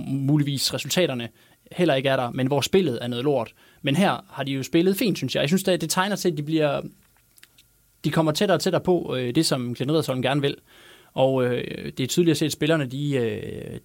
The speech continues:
de fanger, de er ved at fange nogle af hans, øh, idéer, og, øh, og han var også, øh, han var også godt tilfreds, øh, med,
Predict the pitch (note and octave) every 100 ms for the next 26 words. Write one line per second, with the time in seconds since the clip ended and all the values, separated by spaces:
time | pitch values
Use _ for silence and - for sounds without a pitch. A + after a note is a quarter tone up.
0 | - C#3 C#3+ D#3+ F3+ C#3+ D3 E3 E3 E3+
1 | E3+ E3+ D3+ C3+ - D3 C3+ C#3 C3+ F3+
2 | C3+ A2 A2 A2+ A#2 A#2 A2+ A2 A2 -
3 | - - _ C3 D3+ D3 E3 - D3 B2
4 | A#2 A#2+ C3+ D3 D#3+ - - D#3 - -
5 | - B2 A2+ A#2 A#2 A2+ A2